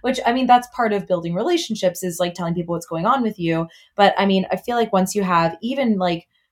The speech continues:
more than two sets of your, of eyes on, like, your social media, like, I'm a nosy person by nature. So for me, like,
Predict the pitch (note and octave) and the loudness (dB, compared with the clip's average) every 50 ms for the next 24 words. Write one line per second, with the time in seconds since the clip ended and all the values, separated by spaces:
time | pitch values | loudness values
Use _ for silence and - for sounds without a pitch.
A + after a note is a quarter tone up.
0 | _ - C4 D4+ D#4+ D#4 B3 A3 F#3+ F#3+ - - - D#4 C4+ B3+ - A3 F#3+ - | _ -2 2 4 4 4 4 2 2 0 -2 -2 -6 -6 -6 -4 -4 -4 -4 -4
1 | F3+ E3 F#3 - - - _ _ - F#3+ F3 - - A3 A3+ G#3+ G3 F#3 F3 F3+ | -6 -6 -6 -8 -8 -12 _ _ -2 -2 -2 0 0 2 4 4 4 2 2 -2
2 | F3+ F3 F3 E3+ - E3+ E3 - E3+ D#3+ D#3+ - F3+ G#3 D4 F4 A#3 G3+ F#3+ F#3 | -4 -6 -6 -6 -8 -12 -12 -10 -12 -12 -12 -12 -8 -2 -2 -2 0 2 2 2
3 | F#3 F3+ F3+ - _ E3+ G#3 D4 G4+ G4+ D4 A#3 G#3+ G#3 F#3+ E3+ F#3 E3+ - - | 2 2 0 -2 _ 0 0 2 2 2 0 0 0 0 0 -2 -6 -10 -10 -8
4 | B3+ B3+ C4 - - F#3 E3+ E3+ E3+ E3 D#3+ D3+ C3 A#2 C3+ E3 F#3+ G3 F#3+ F3+ | -8 -8 -8 -6 -6 -4 -4 -4 -2 -2 -2 -2 -2 -4 -6 -6 -6 -6 -6 -8
5 | - - - - - - - - G3 F#3 F3+ F3 F3 - F3+ F#3 A3 B3+ C4 A3+ | -10 -14 -14 -14 -14 -12 -6 -4 -2 -2 -2 -2 -4 -6 -8 -8 -8 -6 -4 -2
6 | F#3+ F3+ F3+ F3 | -2 -2 -2 -2